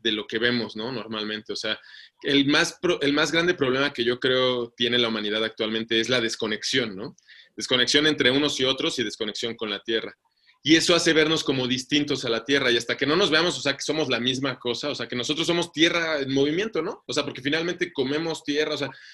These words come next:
somos tierra en movimiento, o sea, s-, somos tierra en otra pres-, presentación, así como el árbol es tierra, así como el agua es tierra, todo eso al final hace en el planeta Tierra, no es que solito sea una cosa, sino que son,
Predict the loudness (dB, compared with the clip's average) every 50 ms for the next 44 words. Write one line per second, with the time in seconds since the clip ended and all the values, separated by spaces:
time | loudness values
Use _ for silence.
0 | -20 _ _ _ -4 -2 0 0 0 -2 -2 -6 _ -4 0 2 2 2 2 0
1 | -2 -2 -2 -2 -2 -2 -2 -4 -4 -6 -8 -8 -10 _ -12 -6 -4 -4 -4 -4
2 | -8 -10 -10 -4 -2 -2 0 0 0 0 0 2 2 2 2 2 2 0 0 0
3 | -2 -2 0 -2 -2 -2 -4 -4 -6 -4 -4 -4 -4 -4 -4 -4 -2 -2 -2 -4
4 | -4 -4 -4 -4 -2 0 0 0 0 0 -2 0 0 -2 -2 -2 -2 -2 0 0
5 | -2 -4 -8 -8 -8 -6 -6 -4 -4 -4 -4 -4 -4 -6 -4 -4 -4 -2 -2 -4
6 | -6 -8 -12 -20 -20 -4 _ 4 4 6 4 4 2 2 2 0 0 2 0 -2
7 | -2 -2 -2 -4 -4 -6 -6 -6 -4 -4 -4 -4 -4 -2 -2 -2 -2 -2 -2 -2
8 | -2 -2 -4 -4 -6 -8 -6 -8 -10 -8 -6 -8 -6 -6 -6 -8 -8 -6 -6 -6
9 | -6 -4 -6 -6 -6 -6 -6 -8 -8 -8 -8 -8 -8 -8 -8 -8 -6 -6 -4 -4
10 | -4 -6